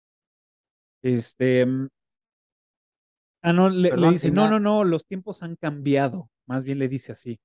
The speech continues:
Speaker 1: "Los tiempos han
Speaker 2: Ajá.
Speaker 1: cambiado".
Speaker 2: Cuando al,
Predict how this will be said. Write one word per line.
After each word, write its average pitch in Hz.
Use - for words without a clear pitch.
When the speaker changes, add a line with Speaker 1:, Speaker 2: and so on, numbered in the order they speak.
Speaker 1:
"Los -
tiempos 131
han 156
Speaker 2:
Ajá. 165
Speaker 1:
cambiado". 127
Speaker 2:
Cuando 143
al, 139